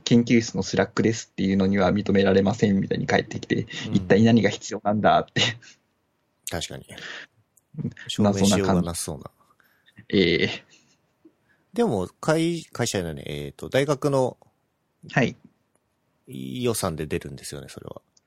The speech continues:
Speaker 1: えーっと、そうですね。あの、その、出すようにしてます。
Speaker 2: うんうん。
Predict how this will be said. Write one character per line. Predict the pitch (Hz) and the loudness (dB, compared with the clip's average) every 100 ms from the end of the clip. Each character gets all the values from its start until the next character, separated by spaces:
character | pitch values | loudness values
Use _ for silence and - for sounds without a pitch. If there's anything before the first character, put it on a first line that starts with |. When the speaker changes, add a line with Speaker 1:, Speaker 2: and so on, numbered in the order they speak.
| _ _ _ _ _ _ - | _ _ _ _ _ _ 0
Speaker 1:
え | 131 135 135 | 2 2 0
ー | |
っ | - _ - | -4 _ 4
と、 | 156 110 73 - _ _ _ _ _ | 6 6 2 -4 _ _ _ _ _
そ | 151 196 | 0 2
う | |
で | 123 - | 2 0
す | 104 | 0
ね。 | 104 101 | 0 2
あ | 110 | 2
の、 | 110 | 2
そ | - 107 | 0 0
の、 | 101 | 4
出 | 110 | 2
す | 117 98 | 2 0
よ | 90 | 0
う | 92 | -2
に | 65 - | -4 -4
し | - | -4
て | - | -2
ま | 90 73 | -2 -4
す。 | - - - | -6 -10 -10
Speaker 2:
う | |
ん | 98 | -12
う | |
ん。 | 90 107 | -14 -16